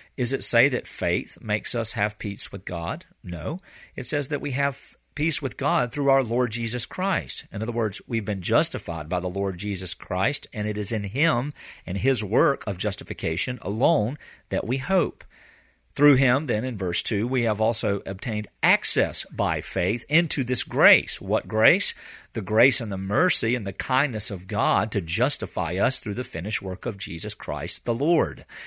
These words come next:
So in this finished work, in this grace, in this gospel, in this evangelical justification, we have a judicial justification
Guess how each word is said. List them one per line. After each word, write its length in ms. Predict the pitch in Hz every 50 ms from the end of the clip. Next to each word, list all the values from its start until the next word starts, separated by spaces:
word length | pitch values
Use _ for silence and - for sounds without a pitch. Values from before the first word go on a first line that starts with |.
| - - - - -
So 220 | - - 147 - - - _
in 440 | 190 185 220 247 254 240 208 147 104
this 380 | 104 92 90 113 139 - -
finished 460 | - - - 127 123 131 143 - -
work, 420 | 107 87 85 82 98 131 165 - - -
in 260 | 151 190 214 208 175
this 220 | 147 139 131 -
grace, 560 | - - - 90 80 76 76 98 127 131 - - -
in 260 | 165 180 208 208 180
this 240 | 185 170 - - -
gospel, 880 | 110 101 95 113 101 90 90 104 - - - - - 110 123 160 -
in 180 | - 123 131 151
this 240 | 156 156 139 - - -
evangelical 1040 | 147 139 127 107 110 117 110 101 101 92 87 90 101 101 113 143 170 165 - 190 180
justification, 1160 | 170 135 - 165 156 - - - 165 165 180 165 - 156 107 85 87 - - 139 147 240 277 - _ _ - - - - - - - - _ _ _ -
we 320 | 104 107 123 143 175 190 196
have 460 | 156 - - - 160 151 160 156 -
a 140 | 127 127 127
judicial 680 | 113 127 151 143 120 107 147 202 247 - - 170 123
justification 1120 | 95 - - 85 - - - 85 - 90 - - 87 78 71 - - - 76 62 - -